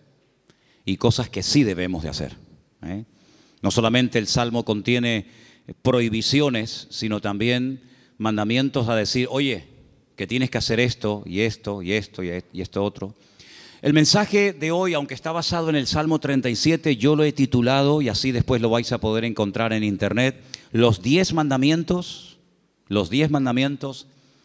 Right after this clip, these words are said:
del Salmo treinta y siete. No son los, los diez mandamientos de Éxodo veinte, son los diez mandamientos que vamos a ver en esta tarde del Salmo treinta y siete. Pero ahí en la pantalla podemos ver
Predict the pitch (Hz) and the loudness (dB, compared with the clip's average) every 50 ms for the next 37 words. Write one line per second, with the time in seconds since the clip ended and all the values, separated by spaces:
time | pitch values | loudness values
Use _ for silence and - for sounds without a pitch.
0 | _ _ - 98 104 104 95 - - 117 117 117 117 - - 104 98 92 90 87 | _ _ -6 -2 -2 0 0 2 0 0 2 2 0 0 2 0 0 2 0 0
1 | 82 - 95 87 73 - - - - - - _ _ _ _ _ _ _ _ _ | -2 0 0 -2 -2 -4 -8 -18 -20 -20 -20 _ _ _ _ _ _ _ _ _
2 | _ _ _ _ - - 101 101 - 117 120 117 107 101 - - 82 92 92 80 | _ _ _ _ -4 -2 -2 0 0 0 -2 0 0 -2 -4 -4 -4 -4 -2 -2
3 | 80 101 113 104 95 98 98 98 92 98 110 113 107 95 - 95 85 95 98 - | 0 0 0 0 0 0 -2 -2 0 0 2 2 0 0 -2 -4 -2 -2 -4 -4
4 | - 104 92 92 95 104 113 117 113 104 127 135 143 143 - - _ _ _ _ | -4 -4 -2 0 2 2 2 0 0 -4 -4 -6 -6 -8 -14 -20 _ _ _ _
5 | _ _ _ _ _ _ - - - 135 139 131 117 98 117 147 165 160 160 160 | _ _ _ _ _ _ -4 2 4 4 6 6 4 4 4 2 4 4 2 0
6 | 156 147 143 143 143 135 123 - 139 143 143 - - - - _ _ _ _ _ | 0 2 2 2 0 0 -2 -6 -8 -8 -8 -12 -18 -20 -20 _ _ _ _ _
7 | _ _ _ _ _ _ _ _ - 110 101 110 120 123 123 - 127 110 107 117 | _ _ _ _ _ _ _ _ -4 -2 0 0 2 0 0 0 0 0 2 2
8 | 120 117 113 110 - 117 104 - 113 110 110 104 107 104 95 87 - - 110 107 | 2 0 0 -4 -4 -6 -6 -4 -2 -2 -2 -2 -2 -2 -2 -2 -2 -4 -4 -2
9 | 104 101 - 101 98 92 - 95 87 - - 98 90 - 95 - 139 135 135 120 | -2 -2 -2 0 -2 -2 -2 -2 -2 -2 -2 -2 -2 -2 -2 0 2 2 2 0
10 | - - 117 135 165 202 214 208 196 185 - 160 147 143 185 175 160 117 107 101 | -2 -4 -2 0 0 0 0 -2 -2 0 0 0 0 2 2 0 0 0 0 0
11 | 104 110 - - - 92 90 - _ - 120 123 131 139 151 151 147 139 - - | -2 -2 -6 -10 -14 -16 -16 -14 _ 0 2 2 4 4 4 4 4 2 2 -2
12 | - - 110 139 143 127 120 120 - - - | -10 -4 0 2 2 2 0 -2 -6 -14 -20